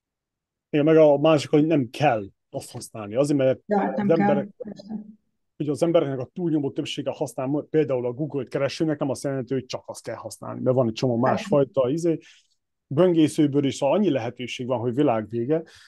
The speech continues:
Speaker 1: Most abok-, a-, ugyebár az nagyon nehéz
Speaker 2: Mhm.
Speaker 1: mindig megkérdőjelezni, hogy kell ez nekem, vagy miért használom ezt. Ez ilyen mindig önmagunkban nézni.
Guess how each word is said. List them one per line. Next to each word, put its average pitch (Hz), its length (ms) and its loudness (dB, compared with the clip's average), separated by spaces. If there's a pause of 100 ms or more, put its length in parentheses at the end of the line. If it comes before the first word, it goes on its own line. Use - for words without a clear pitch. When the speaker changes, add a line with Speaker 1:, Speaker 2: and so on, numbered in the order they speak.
(240)
Speaker 1:
Most 175 200 -2
abok-, 147 260 2
a-, 156 220 2
ugyebár 165 280 2
az 165 120 4
nagyon 143 180 -2
nehéz 123 220 -6
Speaker 2:
Mhm. 110 80 -6
Speaker 1:
mindig 120 180 -8
megkérdőjelezni, 120 920 -2
hogy 113 160 -8
kell 104 240 -8
ez 101 120 -6
nekem, 110 340 -14 (160)
vagy 127 120 0
miért 127 240 0
használom 107 480 -10
ezt. - 280 -18 (640)
Ez 110 180 -6
ilyen 110 200 -2
mindig 110 360 -2
önmagunkban 107 480 -4
nézni. 110 340 0